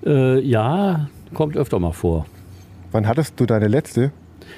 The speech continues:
Speaker 1: Ich glaube, meine letzte Eingebung hatte ich heute Nacht auf der Autobahn. Dann habe ich gedacht, ach,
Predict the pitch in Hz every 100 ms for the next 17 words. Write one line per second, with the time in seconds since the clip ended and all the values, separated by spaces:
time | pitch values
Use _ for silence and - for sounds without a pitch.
0 | - - - - - 120 - 123 117 143
1 | 165 170 165 165 135 120 117 143 - -
2 | 135 131 135 127 120 120 - 127 123 131
3 | 139 - 110 - 113 156 147 95 98 98
4 | 147 156 - - - - - - - -
5 | - - - 120 120 120 113 107 - 120
6 | 123 120 -